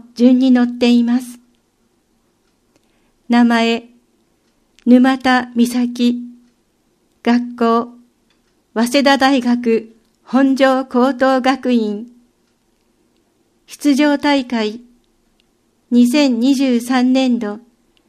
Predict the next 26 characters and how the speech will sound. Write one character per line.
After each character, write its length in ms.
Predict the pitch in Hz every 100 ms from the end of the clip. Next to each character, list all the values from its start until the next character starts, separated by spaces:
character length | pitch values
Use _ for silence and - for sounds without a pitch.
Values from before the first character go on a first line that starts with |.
| _
フ 160 | _ -
ェ 140 | 294
ン 60 | 277
シ 220 | 247 247
ン 140 | 220 196
グ 240 | 208 - _ _ _ _
世 240 | - 247
界 340 | 247 254 262 240
ジ 120 | 220
ュ 20 |
ニ 160 | 254 277
ア 120 | 277
選 260 | 277 285
手 120 | 285 -
権 280 | 277 277
大 240 | 254 294 254
会、 340 | 240 202 190 - _ _ _ _ _
世 220 | _ - 240
界 260 | 285 285
大 260 | 254 294 247
会。 320 | 240 202 214 240 _ _ _ _ _ _ _ _ _ _ _ _ _ _ _ _ _ _ _ _ _
倉 240 | - 294 294
本 420 | 247 240 220 220
倫 240 | 226 262
太 220 | 254 254 247
郎、 300 | 240 240